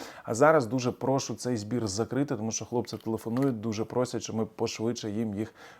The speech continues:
відправили. Без автівок воювати достатньо складно. Тому, будь ласка, ми вже наближаємося до дев'ятсот тисяч. Ну і там далі, як казав класик, по гривні кидаємо і з хвостом нам всього вистачить. Тому,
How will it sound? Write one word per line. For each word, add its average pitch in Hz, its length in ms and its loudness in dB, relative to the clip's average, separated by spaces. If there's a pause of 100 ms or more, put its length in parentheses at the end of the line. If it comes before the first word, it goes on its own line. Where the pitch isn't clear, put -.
(100)
відправили. 110 580 0
Без 107 220 -2
автівок 135 420 0
воювати 104 440 2
достатньо 98 560 -6 (140)
складно. - 480 -8
Тому, 98 180 -8
будь 101 220 -4
ласка, 123 340 4
ми 110 120 2
вже 104 140 -2
наближаємося 101 580 -4
до 98 160 -4
дев'ятсот 98 500 0
тисяч. 170 360 -2 (400)
Ну 135 220 4
і 143 60 4
там 127 280 4
далі, 120 280 8 (640)
як 113 200 4
казав 107 320 0
класик, 120 440 0
по 143 180 10
гривні 135 460 8
кидаємо 127 680 8
і 117 100 2
з 113 80 -4
хвостом 117 480 0
нам 113 120 0
всього 113 340 0
вистачить. 120 520 4
Тому, 117 300 4